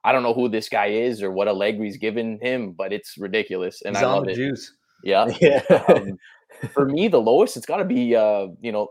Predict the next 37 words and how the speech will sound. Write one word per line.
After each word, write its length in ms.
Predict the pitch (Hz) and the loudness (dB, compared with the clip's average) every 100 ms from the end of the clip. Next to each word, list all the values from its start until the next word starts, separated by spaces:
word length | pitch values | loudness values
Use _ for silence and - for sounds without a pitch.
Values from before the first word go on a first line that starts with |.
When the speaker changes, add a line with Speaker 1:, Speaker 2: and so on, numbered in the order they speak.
| _ | _
Speaker 1:
Cliff's 240 | - 127 - | -6 -4 -4
countryman, 580 | 131 147 180 120 104 101 | -8 -6 -4 -2 -2 -4
McKennie. 480 | 95 117 143 85 _ - | -2 -2 -2 -8 _ -14
Uh, 380 | 85 67 62 58 - | -10 -8 -8 -8 -10
he 140 | 101 | -6
was, 340 | 135 120 98 - | -4 -4 -6 -12
he 100 | 113 | -6
was 160 | 139 - | -6 -4
terrible. 500 | 131 135 95 90 - _ _ _ | 2 2 2 -4 -8 _ _ _
He, 220 | 104 95 - | -16 -16 -16
you 140 | 104 | -12
know, 100 | 104 | -8
he 180 | 104 113 | -8 -8
had 240 | 123 117 101 | -6 -6 0
better 260 | 110 127 | 0 4
opportunities 720 | 123 - 113 - 107 107 110 - | 2 0 -8 -6 -8 -6 -10 -10
to 100 | 101 | -16
score 280 | - 101 | -8 -4
a 40 | 101 | -4
goal 220 | 95 101 | -4 -6
compared 320 | - 95 98 95 | -6 -4 -4 -2
to 60 | |
Rabiot. 420 | 98 95 92 98 - | -4 -4 -2 -6 -8
Sh-, 240 | - - 104 | -18 -20 -20
shanked 560 | - - 104 104 - - | -16 -6 -4 -4 -6 -4
both. 240 | 101 101 - _ _ _ _ _ | -4 -4 -12 _ _ _ _ _
I 60 | - | -2
don't 220 | 123 123 | -2 -2
think 180 | - 117 | -8 -10
he 200 | 113 92 _ | -8 -12 _
completed 480 | 101 95 107 104 98 | -12 -8 -8 -4 -4
a, 140 | 92 - | -6 -8
a 100 | 90 - | -12 -10
proper 320 | - 101 - | -4 -4 -4
pass 320 | 98 95 104 - | -8 -6 -6 -6
yesterday. 480 | 92 - 92 101 123 _ _ _ _ _ _ _ - | -10 -10 -8 -8 -8 _ _ _ _ _ _ _ -6
Um, 540 | 95 90 87 87 95 | -2 -2 -4 -12 -18